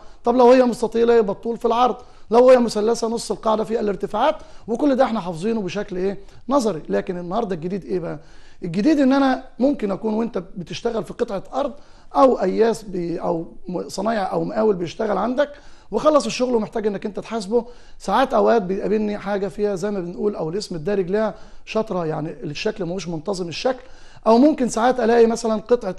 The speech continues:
ارض مربعة داخلها او جار تاني داخل عليا او واخد من القطعة جزء منها وليكن على شكل مستطيل او شكل مربع، هتعامل مع دي ازاي؟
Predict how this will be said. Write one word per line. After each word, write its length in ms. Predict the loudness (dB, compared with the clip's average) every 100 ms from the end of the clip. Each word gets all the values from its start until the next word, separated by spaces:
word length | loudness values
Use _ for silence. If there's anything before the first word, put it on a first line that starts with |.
| -4
ارض 200 | -4 -2
مربعة 480 | -4 0 0 2
داخلها 500 | 0 -4 -2 0 0 -4 -16 -12 4
او 220 | 6 8
جار 400 | 8 6 6 2 -6
تاني 300 | 2 2 2
داخل 320 | 4 2 2 -2
عليا 400 | 0 2 2 0 -10 -18 -2
او 80 | 2
واخد 300 | 4 2 -2
من 100 | -4
القطعة 480 | -2 -2 -2 -4 -4
جزء 360 | 2 2 2 -4
منها 400 | -4 -4 -4 -6 -12 -20 -6
وليكن 340 | 0 2 2
على 140 | -4 -4
شكل 240 | -6 -6
مستطيل 440 | -8 -8 -2 -2 -2
او 120 | -6
شكل 300 | -4 -4 -6 -20 -20 -10
مربع، 360 | 0 2 4 2
هتعامل 420 | 2 -2 2 2
مع 140 | 0
دي 100 | -2
ازاي؟ 380 | -4 0 0 0